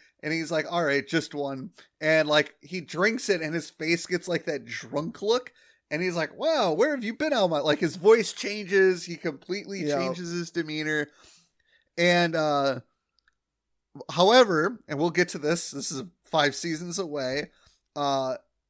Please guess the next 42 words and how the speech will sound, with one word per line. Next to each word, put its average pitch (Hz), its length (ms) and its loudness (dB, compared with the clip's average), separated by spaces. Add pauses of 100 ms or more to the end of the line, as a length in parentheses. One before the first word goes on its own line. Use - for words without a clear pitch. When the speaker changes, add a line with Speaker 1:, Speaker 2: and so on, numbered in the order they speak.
(400)
Speaker 1:
in 156 240 -2
Lisa 190 340 -2
Sacks, 170 680 -2
we 160 180 -6
learn 165 280 -2
that 151 200 -2
Barney 147 400 -2
started 139 420 -2
drinking 139 400 -10
at 131 120 -8
a 127 80 -10
really 131 280 -10
young 117 280 -16 (120)
age. - 540 -10 (360)
Um, 117 520 -2
we'll 170 180 6
get 196 140 6
into 165 200 0
that 147 220 6
a 131 40 2
little 135 260 0
bit 123 140 -6
later 127 260 -6
when 123 80 -10
we 127 100 -10
get 131 140 -4
to - 120 -16
that 120 120 -6
episode. 120 380 -8
We'll 117 80 -12
put - 180 -2
a 139 60 -2
pin 156 180 -8
in 135 200 -4
it 104 120 -16
here. 120 480 -6 (540)
Um, 135 400 -2
but 185 160 6
in 220 160 0
that 196 200 6
episode, 147 720 0
Barney 151 580 -4